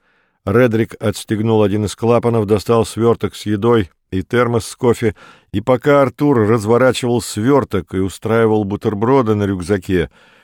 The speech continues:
вытащил из-за пазухи флягу, отвинтил крышку и, прикрыв глаза, сделал несколько медленных глотков. «Глотнёшь?» предложил он, обтирая ладонью горлышко фляги.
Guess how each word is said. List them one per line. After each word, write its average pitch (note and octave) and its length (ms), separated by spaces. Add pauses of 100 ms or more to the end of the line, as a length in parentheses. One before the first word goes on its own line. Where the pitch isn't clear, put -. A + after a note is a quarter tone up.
(140)
вытащил B2 540
из-за G#2 300
пазухи A#2 520
флягу, B2+ 600
отвинтил A2+ 560
крышку C3 600 (380)
и, B2 120
прикрыв A2+ 480
глаза, A2 420
сделал G#2+ 480
несколько G#2 640
медленных E2+ 760
глотков. F2 720 (840)
«Глотнёшь?» B2 760 (520)
предложил F#2+ 560
он, F#2 120
обтирая F#2 440
ладонью F2+ 440
горлышко F#2 500
фляги. E2 440